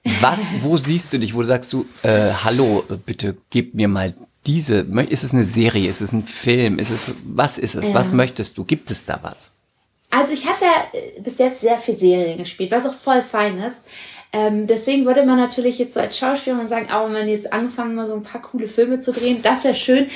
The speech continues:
Speaker 2: weil es natürlich auch nochmal eine andere Art der Vorbereitung, des Drehens an sich ist. Ähm,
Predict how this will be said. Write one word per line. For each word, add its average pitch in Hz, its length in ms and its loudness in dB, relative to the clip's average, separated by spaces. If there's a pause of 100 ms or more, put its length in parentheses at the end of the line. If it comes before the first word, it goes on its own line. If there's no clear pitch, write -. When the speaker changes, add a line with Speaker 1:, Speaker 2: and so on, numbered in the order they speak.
(160)
Speaker 2:
weil 202 120 2
es - 80 -4
natürlich 247 280 2
auch 226 60 0
nochmal 226 240 2
eine - 60 2
andere 226 240 0
Art 220 240 0
der 196 100 0
Vorbereitung, 240 720 0
des 190 200 -8
Drehens 240 360 0
an 190 140 0
sich 254 260 0
ist. 277 320 -2 (540)
Ähm, 220 340 0